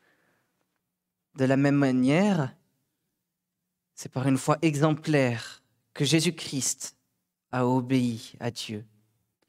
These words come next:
Dieu qui lui avait donné ce commandement spécial de mourir sur la croix, Jésus-Christ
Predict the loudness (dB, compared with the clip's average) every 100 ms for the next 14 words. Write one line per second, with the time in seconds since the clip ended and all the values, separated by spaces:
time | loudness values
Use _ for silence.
0 | _ _ -20 _ -10 2 2 2 0 2
1 | 4 2 2 2 2 2 0 2 2 4
2 | 4 2 0 0 0 0 0 2 2 2
3 | 0 -2 _ _ -2 2 2 4 2 2
4 | -2 -2 -4 -6 -4 -4 -4 _ _ _
5 | _ _ _ _ _ _ _ _ _ _
6 | _ _ _ _ _ _ _ _ -14 -8
7 | -4 -4 -6 -10 -8 -10 -12